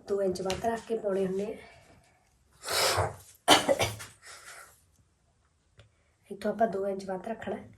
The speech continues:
ਇਹ ਆਪਾਂ ਢਾਈ ਵੀ ਵੱਧ ਰੱਖ ਸਕਦੇ ਹਾਂ। ਜੇ ਜ਼ਿਆਦਾ ਭਾਰੀ ਹੈ, ਨਾਪ ਦਾ ਬਣਾਉਣਾ ਹੈ, ਆਪਾਂ ਢਾਈ ਇੰਚ ਵੀ ਜ਼ਿਆਦਾ ਵੱਧ ਰੱਖ ਸਕਦੇ ਹਾਂ ਬੈਕ ਤੋਂ। ਨਹੀਂ, ਇਸ ਦਾ ਆਪਾਂ ਦੋ ਇੰਚ ਵੱਧ ਰੱਖਾਂਗੇ। ਦੋ ਇੰਚ ਵੱਧ ਰੱਖਿਆ, ਇਸ ਸਾਈਡ ਤੋਂ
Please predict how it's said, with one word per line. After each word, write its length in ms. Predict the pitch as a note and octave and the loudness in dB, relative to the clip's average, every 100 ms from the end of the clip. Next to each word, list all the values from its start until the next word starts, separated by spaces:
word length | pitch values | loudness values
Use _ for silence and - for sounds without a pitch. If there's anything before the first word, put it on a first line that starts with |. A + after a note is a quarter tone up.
| _ - - - - _ _ _ - _ A#3 | _ -20 -20 -18 -20 _ _ _ -20 _ -2
ਇਹ 100 | A3+ | 2
ਆਪਾਂ 180 | A3+ A3+ | 2 0
ਢਾਈ 340 | A#3 A3 F#3+ | 0 0 0
ਵੀ 120 | G#3+ | -2
ਵੱਧ 200 | G#3 G#3 | -2 0
ਰੱਖ 160 | A3+ G#3+ | 0 -2
ਸਕਦੇ 320 | - F#3+ G3 | -4 -4 -2
ਹਾਂ। 60 | A3 | -2
ਜੇ 120 | G#3+ | -2
ਜ਼ਿਆਦਾ 320 | G3 F#3 G3 | -2 -2 -4
ਭਾਰੀ 380 | G3+ G#3+ F#3+ G3+ | -4 -4 -2 -4
ਹੈ, 80 | G3+ - - _ _ | -8 -12 -20 _ _
ਨਾਪ 260 | G3+ G3+ G3 | -2 -2 0
ਦਾ 100 | G#3 | 0
ਬਣਾਉਣਾ 280 | G#3 G3+ G#3 | 0 0 0
ਹੈ, 60 | - | -4
ਆਪਾਂ 380 | - _ - | -8 _ -10
ਢਾਈ 320 | G#3+ A3+ G3 F#3+ | -2 0 2 0
ਇੰਚ 200 | F#3 F#3 | -2 -6
ਵੀ 100 | G3 | -6
ਜ਼ਿਆਦਾ 300 | F#3+ F3+ F3+ | -4 -4 -4
ਵੱਧ 220 | F#3 G#3+ | -4 -4
ਰੱਖ 180 | G#3 G#3 | -4 -6
ਸਕਦੇ 340 | G3 G3 G3+ | -8 -4 -4
ਹਾਂ 60 | A3+ | -2
ਬੈਕ 220 | G#3+ G#3 | -4 -4
ਤੋਂ। 140 | - - _ _ - - _ _ G#3 - - | -12 -16 _ _ -20 -20 _ _ -20 -18 -8
ਨਹੀਂ, 240 | G3+ G3+ G#3 | -2 0 0
ਇਸ 100 | G#3 | 0
ਦਾ 200 | G#3+ G3+ | -4 -2
ਆਪਾਂ 240 | A#3+ C#4 A#3+ | -2 -4 -2
ਦੋ 180 | G#3 F#3+ | 0 2
ਇੰਚ 220 | E3+ F#3 | 0 -2
ਵੱਧ 180 | F3+ F#3 | -4 -4
ਰੱਖਾਂਗੇ। 480 | F3+ - F3 F3+ - - _ _ _ _ | -6 -6 -8 -8 -12 -20 _ _ _ _
ਦੋ 140 | F#3+ G#3 | -4 0
ਇੰਚ 200 | G#3+ G#3 | 0 -2
ਵੱਧ 200 | G3+ G#3+ | -4 -4
ਰੱਖਿਆ, 380 | G3+ - G#3 - - - - - - - _ _ - | -8 -8 -10 -12 -18 -20 -8 -8 -8 -12 _ _ -2
ਇਸ 240 | A3+ - | 0 0
ਸਾਈਡ 260 | G#3 F#3 F3+ | 2 2 0
ਤੋਂ 220 | G#3 | -4